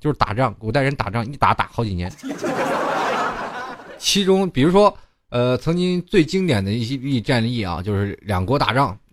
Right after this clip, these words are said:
我们经常看啊，在电视上演绎非常快啊，这国从这儿刚出发，还没到十几分钟，就两国开始开战了。其实这个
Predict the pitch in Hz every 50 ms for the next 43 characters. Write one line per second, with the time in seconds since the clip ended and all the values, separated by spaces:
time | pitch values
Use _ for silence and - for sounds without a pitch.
0 | _ _ _ _ _ _ _ _ _ _ - 110 110 101 98 107 156 147 147 151
1 | - 160 143 117 101 87 87 82 - _ 156 147 - 180 160 160 165 151 147 127
2 | 117 117 107 98 85 98 143 170 127 104 - - - 120 113 113 117 - 120 101
3 | 87 87 - - 156 117 107 123 139 139 - 123 127 147 139 131 120 - - 156
4 | 165 156 - 151 135 143 139 139 135 - 139 147 156 151 151 143 131 - - 139
5 | 127 101 95 120 120 135 143 143 135 117 - 95 95 101 110 127 123 - 139 139
6 | 120 - 123 120 135 123 98 90 - - - - - - - 151 147 151 139 143
7 | 147 160 147 117 107 104 82